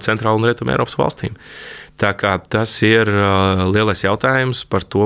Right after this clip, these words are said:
vai mēs esam gatavi maksāt to cenu. Skaidrs, ka šeit, Latvijā, mums ir izpratne. Es domāju, ka tā ir izpratne ne tikai politiskajai elitei, bet tā ir izpratne kopumā sabiedrībā, un to arī liecina šīs vairākās brīvprātīgās akcijas, ka Ukraina karo mūsu karu.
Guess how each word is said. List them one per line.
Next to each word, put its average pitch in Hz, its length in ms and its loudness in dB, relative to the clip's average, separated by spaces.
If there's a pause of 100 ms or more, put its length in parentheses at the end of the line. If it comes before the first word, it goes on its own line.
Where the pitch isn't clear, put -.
vai 98 80 0
mēs 101 240 0
esam 95 240 -2
gatavi 98 480 -2
maksāt 101 480 0
to - 80 -2
cenu. - 400 -2 (260)
Skaidrs, 160 480 -2
ka - 140 -2
šeit, 113 460 0 (100)
Latvijā, 139 600 2 (260)
mums 104 240 2
ir 190 160 2
izpratne. - 500 -4 (400)
Es 92 140 2
domāju, 98 320 2
ka - 0 -
tā 98 180 0
ir 101 140 2
izpratne 92 320 -2
ne - 0 -
tikai 95 320 0
politiskajai 98 560 2
elitei, 123 320 -2
bet 85 80 -2
tā 90 160 0
ir 92 160 -12
izpratne 92 400 -2
kopumā 95 400 -2
sabiedrībā, 135 640 2
un 95 80 -2
to 101 160 4
arī 90 160 0
liecina 98 320 0
šīs 85 240 -4
vairākās 92 480 0
brīvprātīgās 90 720 -2
akcijas, 143 420 -2 (300)
ka - 160 0
Ukraina 143 320 0
karo 170 320 2
mūsu 90 400 0
karu. 85 320 -2